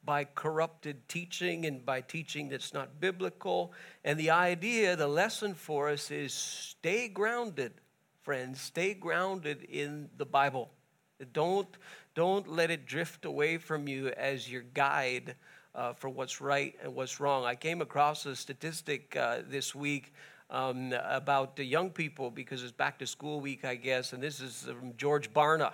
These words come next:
George Barna always looking at, you know, what the, what the people are doing with, with relevance to Christianity and God and all that. And so, uh, he surveys the,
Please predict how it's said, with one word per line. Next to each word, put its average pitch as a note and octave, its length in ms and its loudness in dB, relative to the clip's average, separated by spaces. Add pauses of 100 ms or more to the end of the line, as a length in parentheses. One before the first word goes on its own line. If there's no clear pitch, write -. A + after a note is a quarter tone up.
(160)
George C#3 320 -2
Barna C#3+ 320 6
always D3 500 6
looking C#3 380 -2
at, C3 240 -4 (320)
you C3+ 140 -6
know, C3 200 -2
what B2 300 -2
the, B2+ 180 -4 (100)
what C#3 200 -6
the - 80 -16
people C#3+ 300 -6
are C3+ 60 -2
doing C#3 380 -2
with, B2+ 260 -2 (440)
with D3 240 -8
relevance C#3+ 580 4
to C#3 120 -6
Christianity C3+ 800 -2
and A#2+ 120 -4
God B2+ 260 2
and A#2 140 -6
all A2 140 -2
that. - 260 -4 (460)
And D#3 160 6
so, F#3 440 4
uh, E3 340 6
he E3+ 260 2
surveys F#3 840 4
the, D#3 380 6